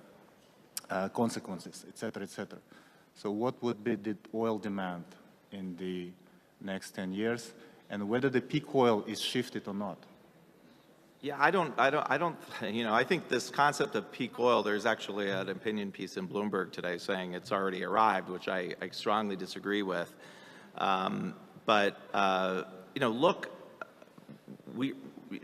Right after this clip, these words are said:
Speaker 2: demand increases every year. We're not seeing, uh, and, and you have population growth, as I talked about in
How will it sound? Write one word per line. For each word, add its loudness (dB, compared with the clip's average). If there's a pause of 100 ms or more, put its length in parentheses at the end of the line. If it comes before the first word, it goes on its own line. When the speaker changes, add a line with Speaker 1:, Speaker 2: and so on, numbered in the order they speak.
(120)
Speaker 2:
demand 2
increases 2
every 0
year. -2
We're 0
not 0
seeing, 0 (420)
uh, 2
and, 0
and 0
you 0
have 0
population 4
growth, 2
as -2
I 2
talked 0
about 4
in -2